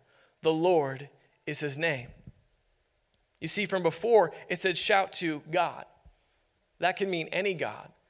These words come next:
But when they say Lord in all capital in your Bible, that means Yahweh, Jehovah. That is the one true God. The Lord is a man of war.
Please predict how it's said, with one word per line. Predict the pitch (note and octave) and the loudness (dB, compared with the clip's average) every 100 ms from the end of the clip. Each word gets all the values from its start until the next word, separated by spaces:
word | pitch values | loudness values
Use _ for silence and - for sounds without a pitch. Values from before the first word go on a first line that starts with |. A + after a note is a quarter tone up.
| _ _ _ | _ _ _
But | E3+ | -6
when | F3+ | -2
they | F3 | -2
say | E3 D#3 C#3+ | 0 0 0
Lord | D3 F#3+ F#3+ D3+ | 2 6 6 4
in | - D#3 | 0 0
all | F3+ | 0
capital | F#3 G#3+ F#3+ F3 D#3 | 0 0 0 0 0
in | D#3 | 0
your | D#3 | -2
Bible, | D#3 F#3 C#3 C3 - | 2 2 0 -4 -2
that | E3+ | -2
means | E3 D3 - - | -4 -8 -10 -4
Yahweh, | D#3+ D3+ B2 - _ | -2 -2 -4 -12 _
Jehovah. | D3+ D3 F3 C3 - - _ _ _ _ _ | -6 0 0 0 -12 -18 _ _ _ _ _
That | E3 E3+ | 0 0
is | C#3 | -2
the | E3 | -2
one | D3+ E3 E3 | 2 2 2
true | - F#3 F3+ | -2 0 0
God. | C#3+ A#2 - - _ _ _ _ _ _ _ _ | 0 -4 -10 -20 _ _ _ _ _ _ _ _
The | D3 | -6
Lord | D3+ D#3+ G3 F3 D3+ C#3 - - - | 0 4 8 8 6 0 -14 -16 -4
is | D#3 | 0
a | D3+ | 0
man | D3 D3 D3+ D#3 D#3 - - | 0 2 2 2 -2 -10 -10
of | C3+ C#3+ | -8 -4
war. | E3+ C3 G#2+ | -2 -4 -8